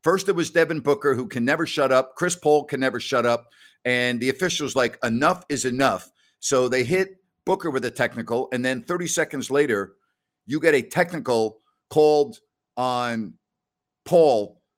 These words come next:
and that changed the whole momentum of the game around. The game was starting to slide right then, but boy, oh boy,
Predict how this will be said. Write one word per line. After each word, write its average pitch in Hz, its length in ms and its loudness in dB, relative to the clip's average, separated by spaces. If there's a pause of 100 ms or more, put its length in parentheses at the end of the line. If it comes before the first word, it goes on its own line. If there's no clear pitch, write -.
(400)
and 135 300 0
that 190 160 0
changed 175 640 -8
the 120 140 2
whole 190 320 0
momentum 156 500 -2
of 135 80 -6
the 127 60 -4
game 135 240 -4
around. 107 180 -2
The 110 60 -6
game 185 220 -4
was 196 100 -8
starting 170 300 -2
to 135 60 -6
slide 143 400 0
right 139 280 0
then, 104 500 -2 (360)
but 123 200 -4
boy, 165 240 4
oh 117 120 0
boy, 127 400 2